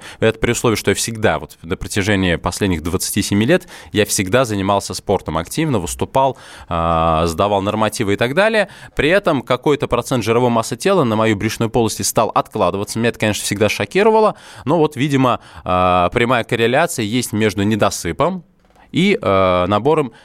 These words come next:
лишнего веса тела. Напоминаю, средства связи восемь восемьсот двести ровно девяносто семь ноль два. Звоните в прямой эфир, задавайте вопросы, как худеть, как не худеть. Спите ли вы достаточно? Вот расскажите мне, достаточно ли вы спите?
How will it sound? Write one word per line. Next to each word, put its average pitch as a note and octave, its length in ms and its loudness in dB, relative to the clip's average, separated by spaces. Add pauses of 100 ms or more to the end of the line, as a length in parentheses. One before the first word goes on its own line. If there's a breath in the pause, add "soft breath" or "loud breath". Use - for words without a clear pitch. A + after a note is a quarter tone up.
(100)
лишнего A2 580 0 (140 loud breath)
веса A2 380 0
тела. F#2 400 0 (240 loud breath)
Напоминаю, F#3+ 500 2
средства C3 380 -2
связи A#2 520 2
восемь A#2 560 0
восемьсот A2+ 540 0
двести A2 300 0
ровно G#2 280 2
девяносто A2 380 0
семь F#2 320 0
ноль A#2+ 160 2
два. F#2+ 320 2 (240 loud breath)
Звоните B2+ 440 0
в - 20 -20
прямой B2 300 2
эфир, A#2+ 180 2
задавайте A#2 480 0
вопросы, A2 480 0
как G#2 200 -2
худеть, G#2+ 360 -2
как G#2 120 -4
не G#2+ 100 0
худеть. G#2+ 420 0 (260 loud breath)
Спите - 380 2
ли C#3+ 80 2
вы B2 100 2
достаточно? C3 560 0
Вот G2 60 -8
расскажите C3+ 480 0
мне, G#2 120 0
достаточно E3 800 -2
ли D3+ 160 0
вы A2 320 2 (180 loud breath)
спите? - 580 -2